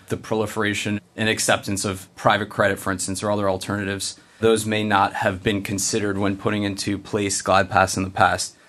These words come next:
And so a lot of plan sponsors now, finding themselves better funded, have a number of questions to answer in terms of asset allocation, and especially because of the market backdrop. I read a statistic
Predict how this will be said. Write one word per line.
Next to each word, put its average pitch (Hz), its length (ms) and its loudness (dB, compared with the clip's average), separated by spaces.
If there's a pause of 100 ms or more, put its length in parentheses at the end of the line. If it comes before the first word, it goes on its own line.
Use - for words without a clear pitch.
(120)
And 120 120 0
so 117 360 4
a 135 40 0
lot 127 220 6
of 107 80 0
plan 117 220 2
sponsors 110 360 0
now, 113 300 6
finding 110 320 4
themselves 101 300 -2
better 98 240 0
funded, 104 460 -2 (180)
have 110 180 4
a - 20 2
number 104 280 0
of 98 80 -12
questions - 400 0
to 101 80 -4
answer 98 260 -4
in 92 80 -2
terms 95 220 -6
of 95 80 -4
asset 98 260 0
allocation, 87 540 -8 (420)
and 110 100 0
especially 131 440 4
because 104 240 -2
of 98 100 -2
the 95 60 0
market 110 360 2
backdrop. 82 460 -4 (480)
I 113 160 2
read 107 300 2
a 98 80 -2
statistic 113 560 -2